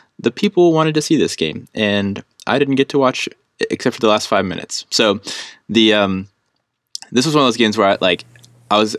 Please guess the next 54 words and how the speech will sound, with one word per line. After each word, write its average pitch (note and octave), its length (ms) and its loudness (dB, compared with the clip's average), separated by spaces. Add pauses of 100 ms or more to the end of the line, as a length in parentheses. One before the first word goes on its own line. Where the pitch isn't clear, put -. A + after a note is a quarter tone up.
I A2 100 4
ended C#3 160 4
up A#2+ 140 0
at D#2+ 100 0
halftime G#2 420 -2
being F2+ 140 -4
like, E2 220 -6
"Ugh, F#2+ 200 0
I'm E2+ 80 -6
glad F#2 200 0
I G2 80 0
didn't G2 160 -2
watch G2 240 -2
that," G2+ 200 2
'cause F2 140 -12
it - 80 -4
was, - 140 -6
like, - 240 -6
twenty-eight F#2+ 360 0
to - 60 -12
fourteen, F#2+ 540 -2 (480)
and F2+ 140 0
it E2+ 80 -2
just F#2 200 -2
looked F#2 160 -4
like, F2 220 0 (340)
"Okay, F#2 320 0
well, F2+ 240 0
the F2+ 60 -4
Colts - 480 -4 (260)
back E2+ 340 -2
to - 80 -6
doing G#2 300 2
Phillip, G2+ 300 0
what G2+ 160 2
I G2+ 80 2
thought G2 240 0
Phillip G#2+ 240 0
Rivers G#2+ 240 0
would G#2 100 -2
do." A2 240 2 (480)
And F#2 300 -2 (340)
by F#2+ 220 0
golly, C3 440 2 (380)
gosh A2 300 0
darn, C#3 300 0
Phillip B2+ 280 0
Rivers B2 320 0
led B2 160 2
us D#3 140 -4
to D3+ 240 2
a, D3+ 80 -4 (320)
a B2 80 0
victory. - 480 -6